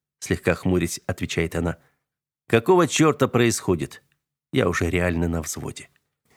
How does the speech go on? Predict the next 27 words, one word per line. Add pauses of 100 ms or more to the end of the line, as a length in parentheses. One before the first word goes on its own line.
(140)
«Виктор, (240)
вы
только
не
пугайтесь». (540)
Ее
пальцы
касаются
моего
рукава. (420)
«Пожалуйста,
постарайтесь
успокоиться
и
выслушайте». (520)
Голос
звучит
мягко,
успокаивающе, (160)
словно
бальзам, (260)
но
на
меня
это
не
действует.